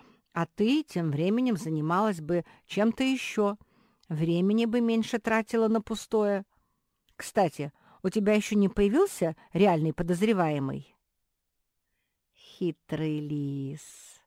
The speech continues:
Решил всё у меня выведать, а затем начать действовать сам. Как бы не так. «Ты что,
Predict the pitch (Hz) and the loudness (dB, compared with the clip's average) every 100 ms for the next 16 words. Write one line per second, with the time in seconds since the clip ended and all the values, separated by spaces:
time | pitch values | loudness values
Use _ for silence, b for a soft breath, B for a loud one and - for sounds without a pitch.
0 | _ b b - 165 160 - - 247 247 | _ b b -4 -2 -2 -4 -4 -2 -4
1 | - - 170 170 170 170 170 170 147 151 | -10 -4 0 2 2 0 0 -2 -4 -4
2 | 143 143 139 147 147 - - B B B | -4 -6 -8 -10 -10 -16 -20 B B B
3 | B 170 156 160 - 196 185 165 160 - | B 0 0 -4 -2 0 0 0 -4 -4
4 | 180 175 165 165 160 - 147 156 - - | -2 -2 0 -2 -2 -6 -6 -6 -8 -8
5 | 139 143 143 151 _ _ _ _ _ - | -4 -2 -4 -8 _ _ _ _ _ -2
6 | 175 247 247 214 226 220 202 - 147 - | 0 0 -4 -6 -4 -4 -6 -10 -12 -12
7 | _ - _ _ _ _ _ _ _ _ | _ -20 _ _ _ _ _ _ _ _
8 | _ _ _ _ _ _ _ _ - 214 | _ _ _ _ _ _ _ _ -6 -4
9 | 202 - - 147 | -4 -12 -10 -10